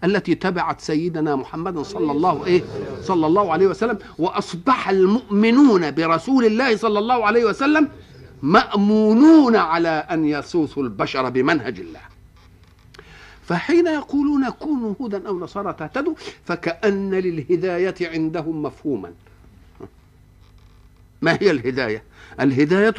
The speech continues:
قلنا سابقاً أنها الموصل للغاية من أقصر طريق. مش كده؟ "هاد يهديني الطريق"، يعني إيه؟ يعني يوصلني إلى غايتي من أقصر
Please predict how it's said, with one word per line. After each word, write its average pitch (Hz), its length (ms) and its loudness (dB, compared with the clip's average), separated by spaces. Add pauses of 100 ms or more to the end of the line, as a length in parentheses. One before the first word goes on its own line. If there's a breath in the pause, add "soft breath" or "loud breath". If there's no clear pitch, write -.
(120)
قلنا 220 300 2
سابقاً 208 460 -2 (220 loud breath)
أنها 185 300 0
الموصل 170 760 0
للغاية 165 500 -2
من 147 240 0
أقصر 156 320 -8
طريق. 131 340 -10 (1400)
مش - 100 -16
كده؟ 269 260 2 (800)
"هاد 185 200 0
يهديني 165 480 0
الطريق"، 175 440 2
يعني 147 240 -2
إيه؟ 143 220 -4 (1160)
يعني 196 280 2
يوصلني 190 540 4
إلى 170 240 0
غايتي 160 400 0
من 247 160 0
أقصر 196 280 -6